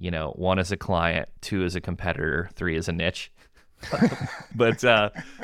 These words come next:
what I'll, what I'll say here is, in the early days of your agency, you're desperate to close clients, and there, uh, is a psychological benefit to scarcity.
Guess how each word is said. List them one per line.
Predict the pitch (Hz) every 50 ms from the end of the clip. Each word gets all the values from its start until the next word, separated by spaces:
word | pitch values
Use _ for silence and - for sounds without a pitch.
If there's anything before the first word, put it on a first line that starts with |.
| - - -
what | - 135 135 135
I'll, | 135 131 131 123 120 120 - - - - - - _ - - - - - -
what | - 139 135 135
I'll | 131 127
say | - - 175 170 170
here | 139 147 127 117
is, | 107 104 101 - - - _ _ _ _ _ -
in | 143 147 147
the | 143 113
early | 127 151 170 190 185 151
days | 143 135 131 127 127 120 -
of | 120 113 101
your | 110 113 110 110 113 110 107 104 95 - -
agency, | 117 139 147 - 151 131 - - - 117 107 101 98 90 -
you're | 85 110 104 95
desperate | 92 117 110 110 - - - 117 -
to | - 101
close | - - 117 101 98 -
clients, | - - 113 104 101 101 101 98 95 92 92 - - -
and | - 92 92 90 90 87 87 85 87 90 - - - _ _ _ _ _ -
there, | - 101 110 107 107 92 - 95
uh, | 110 -
is | - 117 120 117 113
a | 120 110
psychological | - - - 110 107 - 107 98 98 101 - 101 - 98 87
benefit | 85 - 101 101 101 - - 104 87 - -
to | - - 98 92 87
scarcity. | - - - - 98 92 87 - - 95 82 82 82 104